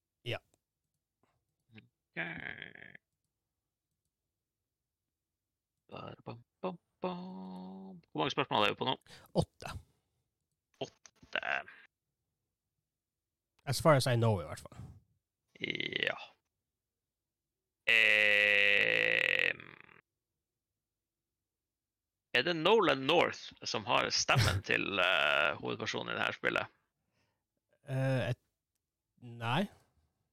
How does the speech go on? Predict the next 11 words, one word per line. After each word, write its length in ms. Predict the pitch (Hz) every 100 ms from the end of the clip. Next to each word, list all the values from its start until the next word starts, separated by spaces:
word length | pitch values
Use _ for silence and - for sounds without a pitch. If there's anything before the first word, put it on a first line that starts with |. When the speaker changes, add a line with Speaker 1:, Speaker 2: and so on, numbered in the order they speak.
| _ _ _ _
Speaker 2:
OK, 200 | - -
da 300 | 147 78 104
er 120 | 123
det 120 | 123
ikke, 180 | - - - - - -
<laughs> 360 | _ _ -
ikke 260 | - - -
Uncharted 800 | - 175 - - - - 123 110
i 80 | -
hvert 200 | - 196
fall. 260 | 156 170